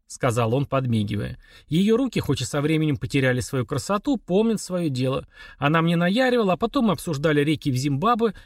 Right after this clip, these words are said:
и как лучше раскрашивать контурные карты». «Извращенец, о боги, с кем я связалась?» «Ну-ну, это говорит тетенька, которая пару дней назад трахалась в яме с трупами,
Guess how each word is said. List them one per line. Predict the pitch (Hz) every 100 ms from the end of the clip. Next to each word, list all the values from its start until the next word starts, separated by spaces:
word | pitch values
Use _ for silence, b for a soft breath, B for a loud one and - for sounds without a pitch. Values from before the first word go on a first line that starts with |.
| B
и | 202
как | 190 -
лучше | 262 -
раскрашивать | 147 135 - - - 151 -
контурные | 131 156 180 170 117
карты». | - 120 - 147 - _ _ _ _ _ _ _ _
«Извращенец, | 127 127 139 160 - 165 139 131 - -
о | 165
боги, | 170 151 139
с | -
кем | 233 226
я | 226
связалась?» | 220 233 190 131 127 - - _ _ _ _ _ _
«Ну-ну, | 139 208 233 220 202 _
это | 147 170
говорит | 156 143 107
тетенька, | 165 220 233 185
которая | 160 143 139 127
пару | 143 143
дней | 139 139
назад | 127 110 165
трахалась | - 139 131 135 -
в |
яме | 120 143 135
с | 127
трупами, | - 185 - 104 110